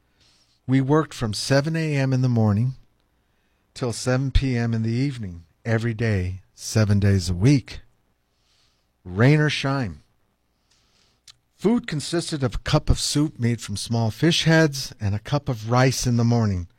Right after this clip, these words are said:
a bowl of rice and a cup of hot water at noon, and a cup of rice for supper. No clothes or shoes were issued, just a straw hat with your P O W number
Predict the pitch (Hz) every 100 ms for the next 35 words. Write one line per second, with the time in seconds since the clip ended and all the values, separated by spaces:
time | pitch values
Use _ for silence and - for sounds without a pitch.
0 | _ _ - 90 - 135 135 107 113 120
1 | 123 - - 104 107 - 131 110 - -
2 | 127 123 127 120 123 131 _ _ - 107
3 | - 120 110 104 104 _ _ _ _ -
4 | 117 - 160 151 113 113 120 123 - -
5 | - _ - 110 - 104 - 90 95 _
6 | _ _ _ _ 123 147 175 - 170 170
7 | 139 139 - 147 143 127 120 123 127 -
8 | 107 78 _ _ _ _ - 135 - 135
9 | - 151 156 151 143 117 104 _ _ _
10 | _ - 117 120 113 - 151 143 127 147
11 | 143 117 101 101 120